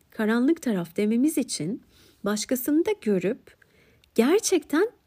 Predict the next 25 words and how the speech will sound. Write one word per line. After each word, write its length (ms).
tetiklendiğimiz 920
bir 40
şeyler 540
olması 380
gerekiyor 480
o 20
projeksiyonu 800
yapıyor 420
olmamız 500
için. 280
Yani 300
beğenmediğimiz, 760
sevmediğimiz, 720
onaylamadığımız 880
her 200
şey 300
bizim 280
gölgemiz 640
demek 460
değil. 280
Bizi 280
rahatsız 520
ediyor 300
olması 420
gerekiyor. 540